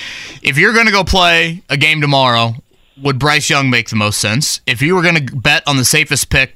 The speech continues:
for the next decade, would C J Stroud make the most sense? And then lastly, if you're betting on the most potential, is that Anthony Richardson? It is, like, kind of boiling down to those three guys.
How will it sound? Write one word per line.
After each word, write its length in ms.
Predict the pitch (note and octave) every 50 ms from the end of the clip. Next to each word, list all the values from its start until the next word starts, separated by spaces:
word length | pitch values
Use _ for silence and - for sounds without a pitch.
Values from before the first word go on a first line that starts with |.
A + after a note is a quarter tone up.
| - -
for 140 | - - C3+
the 60 | C3
next 180 | B2+ B2 -
decade, 500 | - G#2+ C3+ C#3 C#3+ - B2+ A2+ A2 A2
would 180 | G#2 A2 A2 -
C 180 | - - C3+ A#2+
J 120 | A#2 A2
Stroud 380 | A2+ - - D3 D3 D3+ D3 C3+
make 180 | A#2+ A2+ -
the 60 | -
most 260 | A2 G#2 G#2 G2+ - -
sense? 320 | A2 G#2 G#2+ B2+ - - - - - - -
And 140 | - C3+ C#3+
then 100 | C#3+ C#3+
lastly, 520 | C#3 D3+ E3+ F#3 E3+ - - C3+ C3 B2+
if 100 | A#2+ B2
you're 100 | B2+ D3
betting 220 | C#3 A2 D#3+ D#3+ -
on 120 | D3 C#3+
the 40 | C3+
most 180 | C3+ C3+ C3 -
potential, 600 | - A#2+ - D3 D3+ D3+ - - A#2+ A#2 A#2+ - - - -
is 140 | - A#2+ A#2
that 160 | C#3 C#3 C#3
Anthony 340 | C#3+ C#3 - C#3 C3+ B2 B2
Richardson? 580 | C3 C3+ - - C3+ - - D3+ C#3+ C#3+ - -
It 200 | C#3 D3 - -
is, 200 | C3 C3+ B2 B2+
like, 280 | C#3 C#3 C3+ A2+ -
kind 180 | - - F3 F3
of 100 | D3+ A2
boiling 360 | - D3+ D#3 D#3+ D#3+ D#3 C#3
down 180 | C#3+ C#3+ C#3+ C3+
to 60 | B2
those 240 | A#2+ C3+ D3 C#3 -
three 180 | - D3 C#3+
guys. 440 | B2 C3 B2 C3 C#3 D3 D3 - -